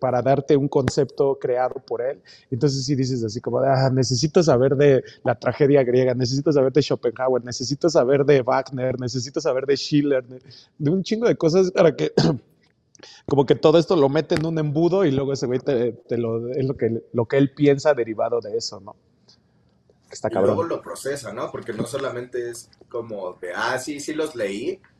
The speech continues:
Speaker 2: sino haber hecho una interpretación, haberle dado un poquito de, de, em, pues sí, de, de vueltas en la cabeza, haber ligado las fuentes,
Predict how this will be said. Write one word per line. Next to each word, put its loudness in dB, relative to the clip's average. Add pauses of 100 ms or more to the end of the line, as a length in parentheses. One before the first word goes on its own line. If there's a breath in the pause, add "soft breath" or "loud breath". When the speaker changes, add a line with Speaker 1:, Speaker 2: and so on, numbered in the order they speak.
Speaker 2:
sino -14
haber -6
hecho -12
una -8
interpretación, -8
haberle -10
dado -4
un -20
poquito -16
de, -16 (1040)
de, -16 (1200)
em, -18
pues -10
sí, -8
de, -2
de -4
vueltas -4
en -10
la -8
cabeza, -6
haber -4
ligado -6
las -8
fuentes, -8